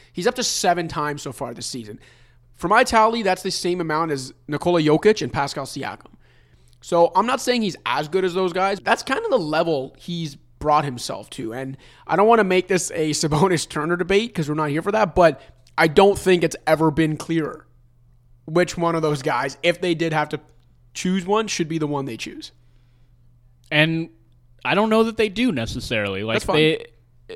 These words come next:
Speaker 2: they have been more successful playing those two guys together than they have been in the past. Uh, they are staggering them more now than they were at the start of the season when they were overlapping for over twenty minutes a game.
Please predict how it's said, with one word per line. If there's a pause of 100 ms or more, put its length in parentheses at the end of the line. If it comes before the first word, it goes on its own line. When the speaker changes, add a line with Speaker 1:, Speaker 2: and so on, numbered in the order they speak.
(200)
Speaker 2:
they
have
been
more
successful
playing
those
two
guys
together
than
they
have
been
in
the
past. (680)
Uh, (120)
they
are
staggering
them
more
now
than
they
were
at
the
start
of
the
season (260)
when
they
were
overlapping
for
over
twenty
minutes
a
game.